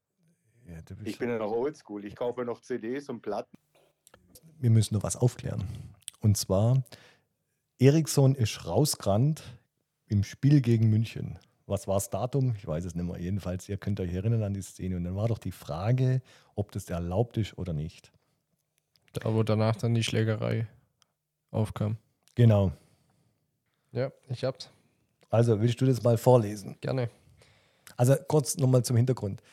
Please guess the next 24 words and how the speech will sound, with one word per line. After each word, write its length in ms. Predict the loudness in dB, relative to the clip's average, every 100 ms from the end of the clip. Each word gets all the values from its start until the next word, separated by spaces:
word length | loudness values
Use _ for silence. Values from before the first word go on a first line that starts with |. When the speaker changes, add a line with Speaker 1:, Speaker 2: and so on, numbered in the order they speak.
| _ -6
Speaker 1:
Der 60 |
Stefan 480 | -2 0 2 2 4
Deuring 480 | 6 6 4 2 0 -4 _ _ -20 _ _ _
äh, 280 | 0 2 2
hat 220 | 2 -2
sich 300 | 0 0 0
irgendwie, 440 | 0 0 2 2 0
äh, 280 | 0 0 0
gemeldet 400 | -2 -2 -2 -2
und 100 | -2
gemeint, 400 | 0 2 0 0
äh, 340 | 0 0 -2 -8 -14 -12 -6
er 120 | -6
hat 120 | -6
jetzt 140 | -6 -4
endlich 300 | -4 -6 -4
den 260 | -2 -2
Podcast 460 | -2 -4 -2 -4 -2
gehört, 240 | -4 -2
wo 120 | 0
wir 80 | 0
ihn 80 | 0
angesprochen 500 | 0 -4 -6 -6 -4
haben 400 | -2 -2 -2 -4